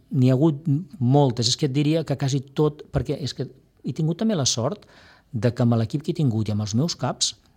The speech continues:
eh, lo que s'ha proposat ens ho hem, ens ho han deixat fer. Hem aconseguit,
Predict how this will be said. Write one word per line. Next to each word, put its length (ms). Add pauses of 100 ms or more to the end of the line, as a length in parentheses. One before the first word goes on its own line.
(400)
eh, 460
lo 140
que 80
s'ha 140
proposat 480
ens 120
ho 80
hem, 200
ens 220
ho 40
han 100
deixat 320
fer. 260 (360)
Hem 140
aconseguit, 640